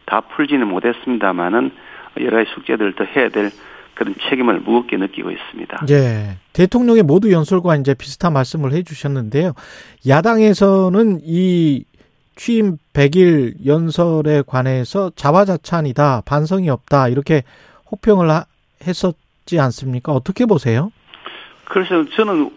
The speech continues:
Speaker 1: 오 년 민주당 정권, 문재인 정권 내내 반성하는 걸 제가 들어본 기억이 거의 하나도 없습니다. 늘 잘했다는 얘기만 늘 하시더니
Speaker 2: 네.
Speaker 1: 대통령이 사과 제대로 하시는 거 제가 기억이 한두 번 정도 들을뚱말뚱인데요.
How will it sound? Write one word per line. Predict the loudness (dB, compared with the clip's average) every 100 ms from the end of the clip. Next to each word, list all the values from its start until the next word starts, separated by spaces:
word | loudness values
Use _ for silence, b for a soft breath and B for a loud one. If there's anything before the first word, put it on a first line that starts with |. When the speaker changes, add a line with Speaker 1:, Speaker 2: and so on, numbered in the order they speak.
| -6
Speaker 1:
오 | -2 0
년 | 0 -2
민주당 | -4 -4 -2 -2 -2 -6
정권, | -6 -2 -2 -4 -4 -2 -4 -6
문재인 | -4 -2 -2 -4
정권 | -10 -10 -6
내내 | -6 -6
반성하는 | -4 -4 -2 0 0 0
걸 | -4
제가 | -4 -6
들어본 | -4 -4 -2 -6
기억이 | -4 -4 -4
거의 | -6 -6 -4
하나도 | -4 -2 -2
없습니다. | -6 -8 -6 -2 -2 -2 -6 -16 B B B
늘 | 0 0 0
잘했다는 | -2 -4 -2 -2 -2
얘기만 | -4 -6 -6
늘 | -4 -4
하시더니 | -6 -8 -10 -8 -8 -4 -2 -2
Speaker 2:
네. | 0 0 -2 -6 -8
Speaker 1:
대통령이 | -4 -4 -2 0 0 -2 -6
사과 | -6 -2 0 0 -6 -12 -6
제대로 | -4 -4
하시는 | -6 -8 -8
거 | -6
제가 | -6 -6 -6 _
기억이 | -4 -4 -4
한두 | -6 -6 -2
번 | 0 0
정도 | -4 -2 0 0 -2 B B B -8
들을뚱말뚱인데요. | -4 -4 -2 -2 -2 -4 -4 -4 -2 0 0 0